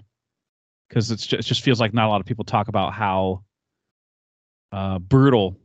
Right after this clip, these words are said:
the Japanese army was, especially to their own civilians, using them as human shields and stuff. 'Cause I don't even think Germany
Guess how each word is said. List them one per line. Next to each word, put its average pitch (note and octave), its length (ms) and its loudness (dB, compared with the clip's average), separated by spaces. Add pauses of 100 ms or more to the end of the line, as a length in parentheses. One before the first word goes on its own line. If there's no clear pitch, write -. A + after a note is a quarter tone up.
(140)
the A#2+ 80 -8
Japanese G#2 540 -2
army G2+ 380 -2
was, F2+ 380 -4
especially A2+ 400 -2
to A#2+ 100 0
their G#2 200 2
own G#2 200 0
civilians, F#2 500 -2
using F#2+ 240 -4
them F#2 120 -2
as F2 120 -4
human F#2+ 280 0
shields G2 380 0
and E2+ 100 -6
stuff. F2 300 -4
'Cause G#2 180 -2
I G#2+ 80 4
don't A#2+ 120 6
even F#2+ 120 0
think F#2+ 180 -6
Germany G2+ 540 -2